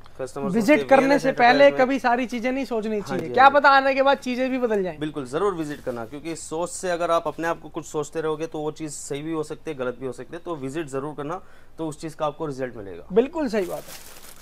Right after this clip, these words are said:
Speaker 1: इसके बाद हाई फैशन, जो हर एक लेडीज और गर्ल्स को
Speaker 2: हाई
Speaker 1: लेना
Speaker 2: फैशन,
Speaker 1: चाहिए।
Speaker 2: हेवी कार्डिगन्स।
Speaker 1: प्राइस only वन टेन रुपीज।
Speaker 2: आर्टिकल्स देखो यार,
Speaker 1: चीज़ देखो।
Speaker 2: कितने प्यारे प्यारे आर्टिकल्स हैं, मतलब चीज़ दे रहे हैं आपको, ऐसा माल ताबड़तोड़।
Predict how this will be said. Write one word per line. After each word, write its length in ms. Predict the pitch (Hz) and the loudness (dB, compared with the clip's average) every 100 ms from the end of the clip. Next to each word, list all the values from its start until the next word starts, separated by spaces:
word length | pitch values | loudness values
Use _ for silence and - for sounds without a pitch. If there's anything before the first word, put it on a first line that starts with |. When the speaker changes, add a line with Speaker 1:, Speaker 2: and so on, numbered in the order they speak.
| 135 | -16
Speaker 1:
इसके 220 | - 160 | -6 2
बाद 220 | 156 151 151 - - - - - - - - - - - - - - - - - | 4 4 2 -10 -16 -16 -12 -10 -8 -8 -8 -10 -16 -16 -20 -20 -20 -18 -16 -6
हाई 160 | 143 | -4
फैशन, 420 | 139 139 131 147 143 - - | -2 -6 -6 -8 -8 -16 -14
जो 140 | 123 | -10
हर 240 | 117 131 143 | -6 -4 -4
एक 240 | 135 135 | -6 -8
लेडीज 340 | 113 123 143 | -8 -6 -6
और 140 | 131 107 | -6 -8
गर्ल्स 220 | 113 117 | -8 0
को 80 | 185 | 4
Speaker 2:
हाई 120 | 233 | 6
Speaker 1:
लेना 160 | 262 233 | 4 2
Speaker 2:
फैशन, 300 | 226 220 269 | 2 4 2
Speaker 1:
चाहिए। 160 | 254 | 2
Speaker 2:
हेवी 220 | 180 226 | 2 2
कार्डिगन्स। 640 | 269 220 202 180 160 123 - - - - - | 4 4 4 2 -4 -8 -14 -20 -20 -20 -12
Speaker 1:
प्राइस 380 | - 135 147 - - | -2 0 -2 -8 -10
only 220 | 127 139 143 117 | -8 -6 -8 -8
वन 180 | 123 | -8
टेन 120 | 113 104 | -8 -12
रुपीज। 320 | - - - | -14 -20 -10
Speaker 2:
आर्टिकल्स 540 | 160 170 170 180 180 165 | -4 -4 -2 -4 -4 -6
देखो 280 | 147 - | -10 -10
यार, 160 | 123 110 | -12 -14
Speaker 1:
चीज़ 120 | - 107 | -14 -14
देखो। 160 | - | -14
Speaker 2:
कितने 240 | - 196 220 | -6 -2 -2
प्यारे 340 | - 190 180 | 0 0 0
प्यारे 180 | 170 165 | 0 -4
आर्टिकल्स 400 | 147 147 147 139 | -6 -10 -10 -10
हैं, 160 | 135 131 - - - - - | -12 -16 -18 -20 -20 -18 -16
मतलब 280 | - 185 240 | -12 -4 -4
चीज़ 540 | 233 - 262 285 302 262 | -4 -4 2 4 4 2
दे 160 | 196 | 0
रहे 100 | 185 | 2
हैं 80 | 233 | 4
आपको, 260 | 220 - 233 | 4 4 6
ऐसा 280 | 226 254 | 6 6
माल 280 | 247 240 294 | 6 8 8
ताबड़तोड़। 600 | 277 - 262 277 226 170 | 8 10 12 10 8 2